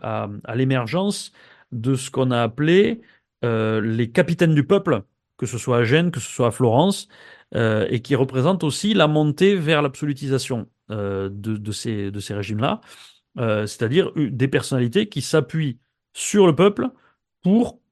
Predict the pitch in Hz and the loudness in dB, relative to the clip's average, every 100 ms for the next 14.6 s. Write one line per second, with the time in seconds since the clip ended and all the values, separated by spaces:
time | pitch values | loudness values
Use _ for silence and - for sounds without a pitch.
0 | - 117 107 101 98 95 95 98 98 90 | -4 -2 0 0 0 -2 -4 -6 -6 -6
1 | - - - - - - - _ - 117 | -6 -6 -6 -6 -8 -10 -16 _ -2 4
2 | 156 156 165 120 110 - 202 - 139 139 | 6 6 4 2 0 0 -2 -2 -4 -2
3 | 208 - 147 165 170 _ _ - - 50 | -2 -2 -2 -2 -4 _ _ -16 -12 -10
4 | 50 - - - - - - - _ _ | -10 -12 -12 -12 -14 -16 -18 -20 _ _
5 | _ _ _ _ - 120 - - - - | _ _ _ _ -8 -8 -8 -12 -16 -18
6 | - - - _ _ - 117 127 135 - | -18 -20 -20 _ _ -8 -2 -2 -2 -6
7 | - - - 135 165 170 185 151 143 127 | -10 -16 -12 0 2 4 4 4 4 4
8 | 110 202 180 156 156 143 131 117 110 - | 2 -2 -2 -2 0 2 2 0 -4 -6
9 | - - - - - - 131 131 123 120 | -10 -12 -20 -20 -8 0 2 4 2 0
10 | 123 117 - 175 151 123 147 147 - 120 | -2 -4 0 2 2 0 0 -2 -4 -8
11 | - 139 113 - 131 120 131 196 147 - | -4 0 0 0 0 4 4 4 2 0
12 | 123 139 139 156 135 113 _ - 117 135 | 2 2 4 4 2 -2 _ -14 -8 -6
13 | 123 214 - 135 131 123 135 135 135 170 | -6 -6 -6 -2 0 2 2 2 2 2
14 | 180 123 120 113 151 196 | 4 2 2 2 2 0